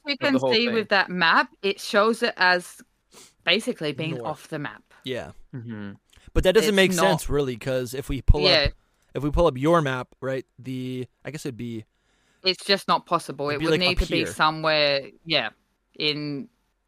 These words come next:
Speaker 1: Ishikawa, which also doesn't make sense.
Speaker 3: What is this, uh,
Speaker 1: Um,
Speaker 3: what is this right here, this little island
Speaker 1: Oh,
Speaker 3: that's
Speaker 1: it's just
Speaker 3: straight
Speaker 1: an
Speaker 3: up?
Speaker 1: island off Niigata.
Speaker 3: Okay. The Sinjo
Speaker 1: Yeah.
Speaker 3: ruins probably aren't an island.
Speaker 1: No.
Speaker 2: We
Speaker 1: Um,
Speaker 3: No.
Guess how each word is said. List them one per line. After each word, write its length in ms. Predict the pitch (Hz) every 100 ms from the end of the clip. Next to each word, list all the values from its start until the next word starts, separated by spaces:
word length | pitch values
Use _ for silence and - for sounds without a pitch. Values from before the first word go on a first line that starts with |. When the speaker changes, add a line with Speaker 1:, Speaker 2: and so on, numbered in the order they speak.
| _ 156
Speaker 1:
Ishikawa, 560 | - 165 151 131 127
which 240 | 135 135 147
also 280 | 135 139
doesn't 320 | 127 127 135 123
make 180 | 127 -
sense. 480 | 135 127 - - -
Speaker 3:
What 160 | 175
is 140 | 208 160
this, 260 | 202 -
uh, 60 | 143
Speaker 1:
Um, 300 | 139 131 127
Speaker 3:
what 100 | 151
is 100 | 156
this 200 | 175 -
right 160 | 127 117
here, 100 | 104
this 160 | -
little 180 | 123 117
island 480 | 110 110 110 98 87 -
Speaker 1:
Oh, 120 | 202
Speaker 3:
that's 140 | 196 -
Speaker 1:
it's 60 |
just 160 | 233 220
Speaker 3:
straight 120 | 196
Speaker 1:
an 40 | 170
Speaker 3:
up? 80 | 165
Speaker 1:
island 260 | 156 147
off 140 | 143 -
Niigata. 520 | 147 139 131 - 123 - _ 117
Speaker 3:
Okay. 400 | 110 110 92 101 _ _ _ _ _ _
The 60 | 127
Sinjo 240 | - 190 170
Speaker 1:
Yeah. 80 | 139
Speaker 3:
ruins 300 | 143 131 -
probably 420 | 143 139 127 120
aren't 240 | - 120
an 100 | 110
island. 540 | - - - - 90 - - _ _ _ _ -
Speaker 1:
No. 340 | 147 127 127 110
Speaker 2:
We 100 | 110
Speaker 1:
Um, 240 | 156 151
Speaker 3:
No. 240 | 92 95